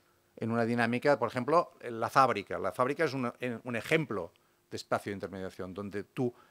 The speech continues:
concentras trabajadores, concepta-, concentras materias primeras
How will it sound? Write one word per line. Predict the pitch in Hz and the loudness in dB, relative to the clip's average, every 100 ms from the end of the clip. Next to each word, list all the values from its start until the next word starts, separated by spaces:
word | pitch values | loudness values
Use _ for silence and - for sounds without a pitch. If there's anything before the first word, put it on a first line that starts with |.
| _ _ _ | _ _ _
concentras | 120 107 - 147 135 135 - | 4 10 12 12 10 2 2
trabajadores, | 143 151 180 165 147 170 - | 4 4 8 8 8 4 0
concepta-, | - - 113 110 - 160 127 - 139 127 | -8 -6 -6 -6 4 4 4 0 0 0
concentras | - 120 110 165 170 143 117 | -2 -2 2 2 4 2 0
materias | 120 110 135 131 | -2 -2 -2 -2
primeras | 160 170 165 196 - | -2 0 6 6 4